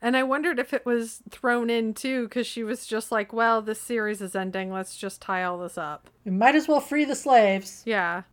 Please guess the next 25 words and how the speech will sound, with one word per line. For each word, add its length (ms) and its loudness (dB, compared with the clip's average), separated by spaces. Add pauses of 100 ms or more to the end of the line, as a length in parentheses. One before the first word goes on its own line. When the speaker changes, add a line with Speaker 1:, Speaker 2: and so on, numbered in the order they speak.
(200)
Speaker 2:
<laughs> 100 8 (560)
Speaker 1:
It's, 380 0
it's 260 -2
so 280 4
weird. 680 -4
I 120 0
don't, 280 -2 (300)
yeah, 220 -2
this 200 0
whole 320 2 (120)
book 260 -2
was 180 -4
a 60 -6
problem. 720 -2 (300)
Speaker 2:
I 60 2
feel 220 2
like 180 2
the 80 -2
author's 400 0
limiting 480 -2
herself 460 -8
by 180 -2
writing 380 -2
in 100 -4
the, 100 -8